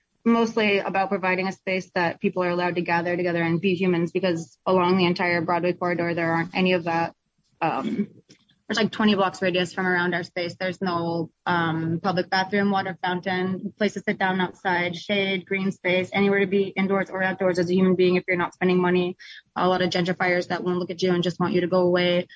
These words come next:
And then a lot of developers. So as far as the city is concerned, it's just developer money and then people that they think of as nothing and a few gentrifiers.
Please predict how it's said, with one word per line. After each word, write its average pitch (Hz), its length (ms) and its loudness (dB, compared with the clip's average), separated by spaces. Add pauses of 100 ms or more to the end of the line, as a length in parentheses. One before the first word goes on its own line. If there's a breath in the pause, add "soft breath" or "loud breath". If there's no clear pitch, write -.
(180 loud breath)
And 196 120 2
then 208 120 4
a 208 40 4
lot 202 140 2
of 185 100 -2
developers. 180 640 -4
So 180 200 -4
as 175 100 -6
far 208 320 -4
as 202 80 -2
the 185 100 -4
city 202 160 -4
is 190 100 -6
concerned, 180 440 -2
it's - 160 -12
just - 280 -8
developer 202 400 0
money 220 440 4 (500)
and 190 180 0
then 175 380 0 (400)
people 196 320 -2
that 180 140 -2
they 180 80 2
think 175 160 -4
of 180 100 -4
as 170 140 -4
nothing 185 340 0
and 180 80 -2
a 175 60 -4
few 175 180 -2
gentrifiers. 170 720 -4